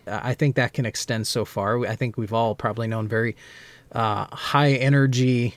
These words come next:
high powered <laughs> entrepreneurial people where it almost becomes a game to them to make money, and,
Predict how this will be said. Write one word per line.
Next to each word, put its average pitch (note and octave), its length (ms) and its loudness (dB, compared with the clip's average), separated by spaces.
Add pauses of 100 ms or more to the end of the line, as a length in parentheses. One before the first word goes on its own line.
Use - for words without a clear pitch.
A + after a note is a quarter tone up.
high C3 360 2
powered A2+ 640 2 (240)
<laughs> - 200 -20
entrepreneurial C#3 960 4
people A2+ 540 2
where G#2+ 280 2
it C3 280 -4
almost D3 380 4
becomes A2 460 -2
a G2+ 60 -2
game B2 440 2
to C#3 120 2
them G2+ 300 0
to - 120 -8
make F#2+ 240 -2
money, G2 500 -4
and, G2 280 -6